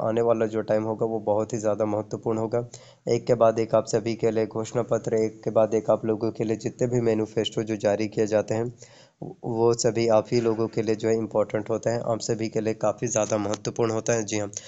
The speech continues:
तो छत्तीसगढ़ के सभी किसानों को मैं बताना चाहता हूँ, अब आप लोगों को परेशान होने की किसी भी तरह से कोई बात नहीं है।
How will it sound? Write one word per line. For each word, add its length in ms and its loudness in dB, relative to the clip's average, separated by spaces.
तो 80 0
छत्तीसगढ़ 560 0
के 140 0
सभी 280 -2
किसानों 420 -4
को 120 -8
मैं 160 -4
बताना 380 -4
चाहता 340 -4
हूँ, 140 -6
अब 140 -6
आप 180 0
लोगों 220 -6
को 140 -6
परेशान 440 -2
होने 200 -2
की 160 -8
किसी 300 -10
भी 100 -6
तरह 240 -2
से 140 -6
कोई 180 -4
बात 280 -2
नहीं 220 -4
है। 120 -6